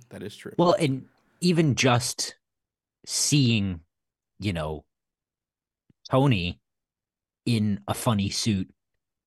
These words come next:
Speaker 2: you know, and being blamed for,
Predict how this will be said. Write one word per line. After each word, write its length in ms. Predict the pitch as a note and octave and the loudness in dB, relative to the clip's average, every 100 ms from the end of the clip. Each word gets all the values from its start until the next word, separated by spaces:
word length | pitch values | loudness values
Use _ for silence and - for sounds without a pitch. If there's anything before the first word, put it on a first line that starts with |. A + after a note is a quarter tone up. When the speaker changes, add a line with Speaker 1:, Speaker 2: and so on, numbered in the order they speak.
| _ _ _ | _ _ _
Speaker 2:
you 180 | E2 F#2 | -8 -4
know, 200 | E2 F2 | -4 -4
and 260 | D#2 G2 F2+ | -4 -6 -2
being 260 | A#2 A#2 F#2 | 0 0 0
blamed 540 | A2 G2 G2 G2 F#2+ | -2 -2 -2 -2 -4
for, 560 | - G#2+ F2 F2+ E2+ | -4 -4 -4 -4 -6